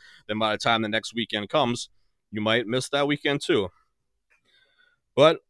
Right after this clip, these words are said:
we, that's why we practice mindfulness around here, because it's one day at a time, right? That's just what it is. One day at a time, staying in the moment. You never know what's gonna happen next weekend.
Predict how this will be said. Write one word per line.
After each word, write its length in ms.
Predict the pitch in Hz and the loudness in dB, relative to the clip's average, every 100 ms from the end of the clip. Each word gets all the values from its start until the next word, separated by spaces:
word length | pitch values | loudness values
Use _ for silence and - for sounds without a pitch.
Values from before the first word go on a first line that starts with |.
| _ _ _ _ | _ _ _ _
we, 100 | 104 | -4
that's 180 | 113 - | -2 2
why 120 | 123 | 2
we 80 | 120 | 2
practice 380 | 135 123 127 120 | 0 0 -2 -4
mindfulness 500 | 127 123 107 98 - | -2 -2 -2 -4 -4
around 240 | 95 90 | -4 -4
here, 120 | 92 | -4
because 300 | 87 87 95 | -4 -6 -8
it's 140 | 90 - | -8 -4
one 300 | 101 110 107 _ | -4 -4 -8 _
day 180 | 113 113 | 0 2
at 80 | 110 | 2
a 60 | |
time, 460 | 101 110 120 143 151 _ _ _ _ _ _ _ _ _ _ _ _ _ _ _ - | 0 -2 -2 -2 -6 _ _ _ _ _ _ _ _ _ _ _ _ _ _ _ -2
right? 260 | 104 139 - - | 2 2 -2 -8
That's 160 | 92 | -6
just 160 | - 95 | -6 -4
what 120 | 101 | -4
it 100 | 104 | -2
is. 200 | 98 82 | -2 -4
One 200 | 95 98 | -4 -4
day 120 | 104 | 0
at 60 | 107 | 0
a 40 | |
time, 320 | 101 110 117 120 | 0 -2 -2 -4
staying 280 | - 104 | -4 -4
in 40 | 107 | -2
the 60 | |
moment. 340 | 110 110 117 101 | -2 -4 -4 -6
You 80 | 95 | -6
never 200 | 101 101 | -4 -4
know 140 | 98 | -4
what's 120 | 95 | -4
gonna 120 | 98 | -4
happen 240 | 95 90 90 | -4 -4 -6
next 200 | 90 - | -8 -8
weekend. 380 | 85 85 95 | -12 -10 -12